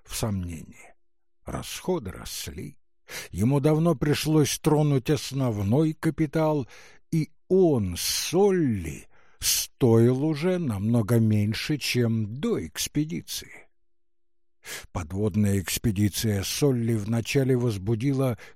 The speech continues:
громадный интерес. На время Атлантида стала самой модной темой.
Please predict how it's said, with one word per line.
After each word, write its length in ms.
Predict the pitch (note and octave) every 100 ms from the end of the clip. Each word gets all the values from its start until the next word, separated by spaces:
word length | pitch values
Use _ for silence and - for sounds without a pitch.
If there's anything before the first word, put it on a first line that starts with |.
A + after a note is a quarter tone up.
| -
громадный 1200 | - F#2+ A2 B2 G#2+ B2 D#3+ D3 D#3 D#3+ D#3 -
интерес. 840 | D#3 C#3+ - E3 E3 - - - - _ _ _ -
На 340 | A2 A2+ A2+
время 640 | F#2+ G2 E3 G3 C#3+ D2 D2
Атлантида 920 | - A2+ B2 A#2+ - G3+ F3+ F3+ - - -
стала 540 | - - - D#3+ E3+
самой 480 | E3 - E3+ E3 E3+
модной 560 | E3 D3+ D#3+ F3 F#3 E3+
темой. 520 | - G#3 F3+ - -